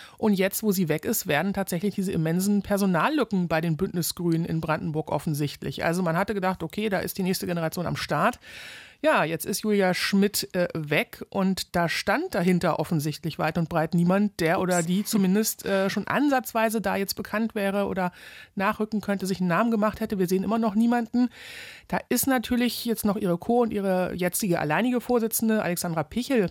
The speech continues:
bei den Grünen, aber die alleine wird diese Lücke eben auch nicht füllen können, denke ich, gerade auch, weil es in den vergangenen Monaten eben immer eher Julia Schmidt war, die sich in den Vordergrund gebracht hat in Interviews, auch in wirklich, äh, markanten Thesen und so.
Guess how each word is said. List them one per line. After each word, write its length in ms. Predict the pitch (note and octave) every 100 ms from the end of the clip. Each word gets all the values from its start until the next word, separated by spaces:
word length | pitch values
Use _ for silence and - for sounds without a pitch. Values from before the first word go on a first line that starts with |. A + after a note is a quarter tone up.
| -
bei 80 | E3+
den 160 | E3+
Grünen, 320 | E3+ F3 G#3+
aber 260 | - F#3 F3+ - - - -
die 160 | F#3+
alleine 380 | F#3 F3+ F#3+ F#3+
wird 120 | G3
diese 160 | G3 F#3+
Lücke 300 | F3 G3+ G#3+
eben 240 | F#3+ F3+
auch 100 | -
nicht 200 | G3 C4+
füllen 340 | - D#3+ D3+ D#3
können, 260 | E3+ D#3+
denke 300 | D#3 D3+ D#3+
ich, 100 | F#3
gerade 260 | - D#3+ F3+
auch, 120 | F3+ D3
weil 180 | F3+
es 120 | B3+ -
in 60 |
den 100 | E3
vergangenen 340 | - D#3+ D#3+ D#3+
Monaten 400 | E3+ F3+ G3+ G3+
eben 280 | F#3 F#3+
immer 240 | G3+ G3 G3+
eher 120 | F#3+
Julia 320 | F#3+ G#3 A3
Schmidt 320 | - B3+ D#4
war, 200 | G3 C3+ - - - _ -
die 220 | G#3+ G3+
sich 240 | F#3 -
in 80 | F3+
den 100 | F3
Vordergrund 680 | - G3+ G3 F#3 F#3+ G3+ -
gebracht 520 | F#3 E3 E3+ A3 -
hat 120 | A3+
in 80 | F#3
Interviews, 720 | G#3 B3+ C4 G3+ A3 A3+ A3
auch 240 | - F3+ -
in 260 | F#3+ F3+
wirklich, 420 | A3 A#3+ A3 - -
äh, 160 | G3+ F3+
markanten 500 | F3+ F3+ A3 G#3 F#3
Thesen 360 | A#3 A#3+ A3
und 120 | G3+
so. 200 | G3 G#3